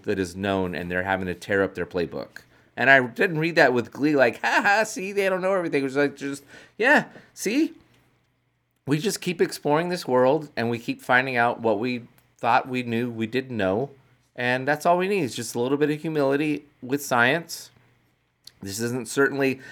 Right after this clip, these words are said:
I'm sure there are a lot of scientists who practice, who are working every day, who are really fed up with their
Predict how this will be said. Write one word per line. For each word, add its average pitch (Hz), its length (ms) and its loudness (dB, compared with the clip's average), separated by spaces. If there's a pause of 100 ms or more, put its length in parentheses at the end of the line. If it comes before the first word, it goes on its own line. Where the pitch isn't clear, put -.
(280)
I'm 135 160 6
sure 151 240 2
there 135 100 4
are 123 40 6
a 113 60 4
lot 120 240 4
of 127 80 0
scientists 117 600 -2
who 113 140 -4
practice, 107 680 0
who 110 180 -2
are 98 100 2
working 107 380 -2
every 113 200 -2
day, 113 260 0
who 110 140 -4
are 95 100 0
really 104 260 -2
fed 101 280 -2
up 98 260 0
with 98 240 0
their 90 360 0